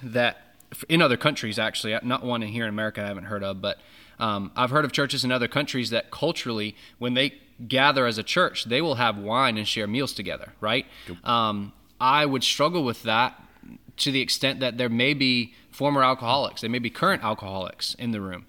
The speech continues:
Speaker 2: Yeah.
Speaker 1: Um, I would struggle with that because there may be people in the room who do think it's a sin to take a sip of wine. Um, and, and because of their, the Bible would describe it as a weaker conscience,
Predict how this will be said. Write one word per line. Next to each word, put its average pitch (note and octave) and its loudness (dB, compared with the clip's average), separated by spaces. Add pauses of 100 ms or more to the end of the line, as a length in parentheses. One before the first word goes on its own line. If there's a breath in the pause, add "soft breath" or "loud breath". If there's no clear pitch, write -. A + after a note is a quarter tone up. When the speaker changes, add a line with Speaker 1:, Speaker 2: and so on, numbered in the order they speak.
(220 loud breath)
Speaker 2:
Yeah. G#2+ -2
Speaker 1:
Um, G2+ -4
I B2 4
would B2 2
struggle C3+ 0
with C3 -2
that C3+ 2
because C3 -4
there C3 0
may C3 2
be D3+ 0
people D3+ -2
in C#3 -2
the C3 -2
room D3 0
who C#3 2
do B2+ 2
think C3+ 0
it's - -4
a A2 -4
sin G#2+ 0
to G#2+ -8
take A2 -2
a A2 -8
sip - -2
of G2 -10
wine. F2+ -6 (320 loud breath)
Um, G#2 -2
and, A2+ -4
and A2+ -4 (120)
because B2+ 0
of B2 -4
their, B2 2
the A2+ -8
Bible B2 2
would A#2 -2
describe A#2 0
it A#2 -2
as G#2+ -2
a G#2 -6
weaker A#2 -4
conscience, B2+ -4